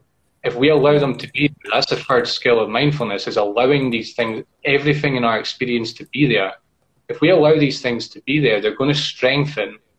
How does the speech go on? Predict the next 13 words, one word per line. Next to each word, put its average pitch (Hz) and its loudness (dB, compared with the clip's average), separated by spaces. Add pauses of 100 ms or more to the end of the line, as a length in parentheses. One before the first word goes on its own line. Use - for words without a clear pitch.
(380)
and 123 -4
we're 117 0
gonna 139 2
start 143 0
to 131 0
build 131 4
an 117 2
identity 117 -2
based 117 -2
on 104 -6
those 120 -4
thoughts - -6 (840)
and 107 -4